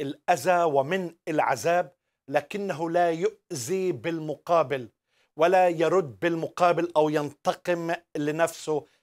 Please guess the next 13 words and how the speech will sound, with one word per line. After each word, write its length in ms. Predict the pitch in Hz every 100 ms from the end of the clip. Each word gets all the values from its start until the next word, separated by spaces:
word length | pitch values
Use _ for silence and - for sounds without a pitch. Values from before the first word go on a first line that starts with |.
| -
أنا 120 | 131
بتكلم 400 | 143 - 180 170
على 280 | 131 165 170
الشهادة 720 | - - 143 143 160 143 160 -
المسيحية. 760 | 147 143 135 - 147 117 101 _ _ _ _ _ _ _ _ -
الشهيد 380 | 151 - 214 214
الحقيقي 600 | 196 - 185 - - 190
لا 160 | 175 185
يطلبون 580 | 180 - 170 147 175
الموت، 420 | 165 160 170 143 - _ _
لكن 400 | 127 139 - 151
يقبلونها 680 | 151 - 131 147 170 175 143
بصدر 680 | 139 - 185 143 165 170